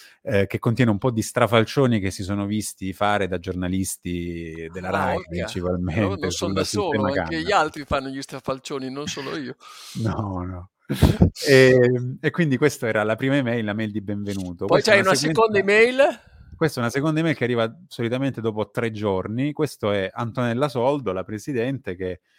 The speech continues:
Speaker 1: introduce la persona all'organizzazione. Questo serve a creare il, il collegamento e a dare il benvenuto con questo video un po'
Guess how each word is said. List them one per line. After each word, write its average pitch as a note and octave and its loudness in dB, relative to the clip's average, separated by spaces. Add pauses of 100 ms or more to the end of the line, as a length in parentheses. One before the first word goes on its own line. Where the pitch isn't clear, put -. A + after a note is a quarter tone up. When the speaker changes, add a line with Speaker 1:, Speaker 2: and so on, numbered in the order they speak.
(200)
Speaker 1:
introduce C#3 -4
la A2+ 0
persona B2 -6
all'organizzazione. F#2 -6
Questo G2 -10
serve F2+ -4
a F2 -6
creare F2+ -2
il, E2 -10
il E2 -14
collegamento F#2+ -4
e F2 -2
a E2 -6
dare G2+ -2
il G2 -4
benvenuto G2+ -4 (200)
con G2+ -10
questo - -6
video G#2+ -2
un G2+ -4
po' B2 4